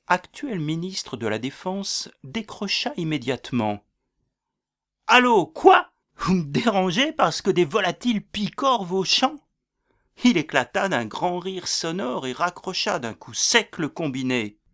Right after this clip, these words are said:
Mais dans les heures qui suivirent, les appels se multiplièrent,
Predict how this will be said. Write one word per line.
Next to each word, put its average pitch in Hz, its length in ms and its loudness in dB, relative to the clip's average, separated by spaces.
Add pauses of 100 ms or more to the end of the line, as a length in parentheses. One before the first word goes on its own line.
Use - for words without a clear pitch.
(3500)
Mais 151 140 -2
dans 220 160 -4
les 185 260 -4
heures 254 240 -8
qui - 140 -12
suivirent, 160 800 -6 (340)
les 147 220 0
appels 226 340 -4
se - 220 -4
multiplièrent, 131 1160 -2